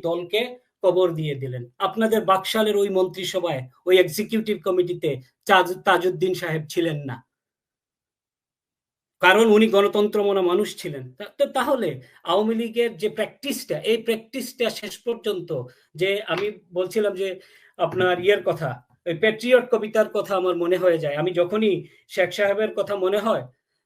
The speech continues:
তখন আমার ওই প্যাট্রিয়ট কবিতাটার, রবার্ট ব্রাউনিং এর প্যাট্রিয়ট কবিতাটার কথা আমার খুব মনে হয়, যে একটা লোক এত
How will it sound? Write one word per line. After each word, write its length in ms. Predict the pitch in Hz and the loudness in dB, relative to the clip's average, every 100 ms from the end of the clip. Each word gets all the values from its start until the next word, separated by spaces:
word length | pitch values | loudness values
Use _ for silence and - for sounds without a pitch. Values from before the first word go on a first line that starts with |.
| _ | _
তখন 200 | 180 175 190 | 0 2 0
আমার 200 | 180 196 196 | 0 0 2
ওই 160 | 180 175 | 0 0
প্যাট্রিয়ট 480 | 202 185 214 226 220 | 0 -2 0 -2 0
কবিতাটার, 580 | 190 185 196 196 196 165 - - | -4 -2 0 2 4 2 -4 -4
রবার্ট 300 | 160 180 220 | -2 2 2
ব্রাউনিং 320 | 160 190 208 214 | 2 -2 0 0
এর 100 | 208 175 | -2 -4
প্যাট্রিয়ট 340 | 185 202 196 - | -8 -4 -6 -4
কবিতাটার 460 | 175 180 180 180 165 | -6 -4 -4 -6 -6
কথা 200 | 175 180 | -6 -4
আমার 180 | 165 156 156 | -6 -6 -8
খুব 100 | 156 147 | -8 -6
মনে 140 | 151 | -6
হয়, 200 | 131 131 - _ _ | -8 -10 -16 _ _
যে 80 | 165 | -2
একটা 240 | 160 - | -2 -2
লোক 240 | 196 214 190 180 | 0 2 0 -2
এত 180 | 180 | -2